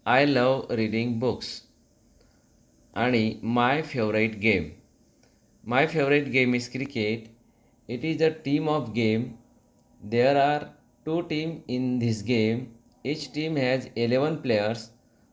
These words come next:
We use bats, ball, helmet, pad and wicket in this game.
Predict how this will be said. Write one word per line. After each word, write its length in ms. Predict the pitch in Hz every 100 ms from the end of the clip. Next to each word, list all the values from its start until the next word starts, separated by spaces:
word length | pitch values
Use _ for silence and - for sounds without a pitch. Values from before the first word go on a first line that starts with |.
| _ _
We 280 | 107 107 135
use 580 | 156 156 127 135 160 131 - 104 113
bats, 400 | 110 123 135 -
ball, 580 | 107 107 104 113 123 -
helmet, 720 | 107 104 107 110 117 127 -
pad 440 | 113 104 107 117 -
and 300 | 104 107 110
wicket 520 | 117 135 113 104 104 -
in 180 | 117 120
this 160 | 139 113
game. 480 | 113 101 110 123